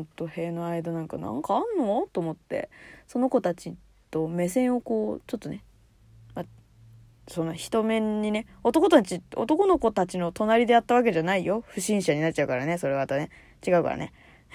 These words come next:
<laughs> なんかちょっとね、こう、かがんだ感じでね、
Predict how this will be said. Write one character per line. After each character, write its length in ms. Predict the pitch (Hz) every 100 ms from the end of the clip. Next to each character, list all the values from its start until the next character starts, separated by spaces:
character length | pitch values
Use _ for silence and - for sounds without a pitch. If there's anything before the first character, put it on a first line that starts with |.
| - - 247
<laughs> 640 | 214 - - - - 302
な 120 | - 226
ん 20 |
か 80 | 220
ち 80 |
ょ 20 | 349
っ 40 |
と 100 | 202
ね、 120 | 170
こ 160 | - -
う、 20 |
か 200 | - 226
が 160 | 208 233
ん 120 | 226
だ 100 | 220
感 220 | 226 214
じ 80 | 208
で 100 | 196
ね、 180 | 196